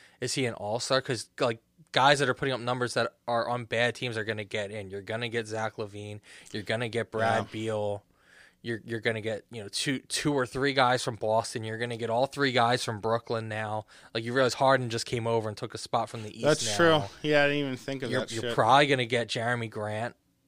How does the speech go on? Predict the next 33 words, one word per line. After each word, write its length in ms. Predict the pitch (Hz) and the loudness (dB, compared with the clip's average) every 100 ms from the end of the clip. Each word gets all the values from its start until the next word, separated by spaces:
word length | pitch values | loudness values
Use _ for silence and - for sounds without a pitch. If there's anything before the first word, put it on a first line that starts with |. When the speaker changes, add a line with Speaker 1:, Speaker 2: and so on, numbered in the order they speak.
| _ _ - - _ _ _ | _ _ -20 -20 _ _ _
Speaker 2:
Yeah. 300 | 107 117 123 110 - - _ _ 131 | -4 0 0 -2 -12 -20 _ _ -6
Speaker 1:
Um, 600 | 113 107 101 101 98 101 _ _ _ _ - | -4 -4 -6 -10 -14 -20 _ _ _ _ -10
it, 180 | 113 - | -8 -6
it's 200 | 120 - | -6 -4
gonna 200 | 139 127 | -6 -6
be 80 | 107 | -6
tough. 220 | 123 104 | -6 -4
You're 100 | 110 | -6
probably 240 | - 120 117 | 0 0 0
gonna 120 | 117 | -2
get 140 | 117 | -2
Sabonis 600 | - 113 110 117 117 113 | -2 -2 0 0 -2 -4
from 180 | - 110 | -6 -4
Indy. 600 | 113 110 110 107 107 104 _ _ - - _ - | -4 -4 -4 -4 -6 -8 _ _ -20 -20 _ -12
Like, 180 | 98 - | -8 0
I, 220 | 120 123 | 0 0
I 120 | 120 | 0
just 140 | 127 - | -2 2
don't 180 | 135 135 | 0 2
think 100 | 117 | -2
there's 160 | 104 | -2
an, 120 | 110 - | -4 0
I 200 | 117 160 | 2 2
honestly 520 | 123 135 156 - 113 | 4 2 2 -2 -4
think 220 | - 107 | -4 -2
that 120 | 117 | -2
Embiid's 360 | 107 104 110 101 | -4 -6 -8 -6
the 80 | 110 | -6
only 140 | 104 | -6
one 100 | 104 101 | -8 -10
that 100 | 95 | -12
makes 280 | 101 - | -12 -14
it 140 | - | -16